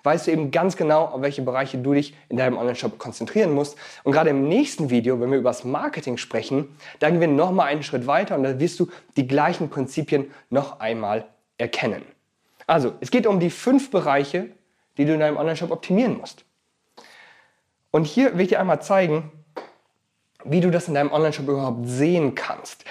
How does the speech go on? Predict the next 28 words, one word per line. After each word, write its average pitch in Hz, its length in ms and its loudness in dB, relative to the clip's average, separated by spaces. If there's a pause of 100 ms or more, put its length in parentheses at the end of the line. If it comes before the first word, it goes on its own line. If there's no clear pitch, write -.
(140)
Das 156 120 2
ist - 40 -4
jetzt 180 220 2
ein 139 340 0
Shopify-Dashboard, 175 1300 -2
das 135 120 -6
du 135 200 0 (240)
in 131 100 -6
den 131 40 -4
vergangenen 160 400 2
zwei 151 180 0
Videos 151 280 0
sicherlich 139 340 -2
auch 143 80 -4
schon 131 160 -6
gesehen 143 340 0
hast. 165 220 -2 (320)
Wenn 156 140 2
du 160 40 4
jetzt 147 140 0
bei 127 240 -2
WooCommerce 160 760 0
bist 147 480 0
oder 123 320 2
bei 107 180 -2
Shopware 147 640 0
oder 110 120 -2
Gambio, 143 600 0